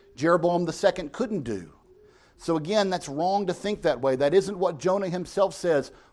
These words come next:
was his objection to going to Nineveh. Now, we've been previewing what that objection will be, but today we hear it firsthand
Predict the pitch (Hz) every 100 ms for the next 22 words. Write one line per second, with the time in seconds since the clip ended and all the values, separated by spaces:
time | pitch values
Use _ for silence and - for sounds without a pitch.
0 | - 175 160 175 156 127 180 - 180 160
1 | 151 165 175 170 151 170 165 107 98 -
2 | _ _ _ _ _ - 120 123 131 147
3 | 127 - - 240 226 208 143 127 135 143
4 | 147 139 117 156 147 139 123 139 175 151
5 | 143 147 175 196 170 190 156 _ _ -
6 | 175 180 175 - 165 165 151 151 147 113